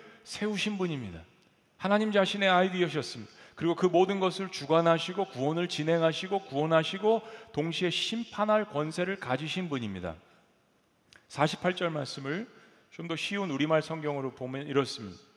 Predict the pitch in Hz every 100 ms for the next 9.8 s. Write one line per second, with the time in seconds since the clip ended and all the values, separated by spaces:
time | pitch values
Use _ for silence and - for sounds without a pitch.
0 | _ _ _ _ _ 117 117 160 156 120
1 | 123 117 98 98 87 - 131 135 143 147
2 | 180 143 98 - 107 95 113 190 254 -
3 | - - - 113 143 170 123 123 131 127
4 | 123 135 113 135 156 165 175 175 123 151
5 | 151 147 151 156 127 160 196 214 196 175
6 | 165 185 214 - - 226 220 - 208 208
7 | 190 190 190 185 175 147 185 226 240 262
8 | - - - - - _ _ _ _ -
9 | 202 202 190 139 - - 135 87